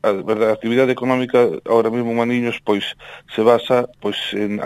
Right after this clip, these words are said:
en, no tramo aquel de, de da oficina da banca, o quiosco Pilar, por o tema da prensa, dúas tendas pequenas de barrio, o Pura Tenda e a tenda de Paco, a peixería, que está ali ao lado de, de Gal-, de onde era Galería Sotero,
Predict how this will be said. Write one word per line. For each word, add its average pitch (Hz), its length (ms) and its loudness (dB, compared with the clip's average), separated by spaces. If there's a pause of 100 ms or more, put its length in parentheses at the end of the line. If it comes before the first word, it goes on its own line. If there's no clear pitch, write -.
(120)
en, 98 320 -6
no 107 240 -4
tramo 113 320 0
aquel 123 240 -2
de, 107 320 -2
de 107 160 -4
da 107 240 2 (160)
oficina 101 400 -4
da 110 160 2
banca, 147 560 0 (640)
o - 160 -4
quiosco 104 720 0
Pilar, 131 480 2
por 107 160 -4
o 101 80 -2
tema 98 240 -4
da 220 80 0
prensa, 143 640 0 (640)
dúas 117 320 0
tendas 110 320 -2
pequenas 107 400 0
de 104 80 2
barrio, 101 480 0
o 95 240 -4
Pura 104 320 -4
Tenda 104 400 0
e 98 160 0
a - 20 -12
tenda 107 300 -4
de 120 160 -2
Paco, 147 480 -2 (560)
a - 140 -4
peixería, 135 760 2
que 110 160 -8
está 107 220 2
ali 107 260 -2
ao 104 140 2
lado 101 260 0
de, 98 640 -4
de 101 80 -8
Gal-, 101 240 -4
de 95 80 -8
onde 104 160 -2
era 104 160 2
Galería 101 240 -2
Sotero, 156 560 2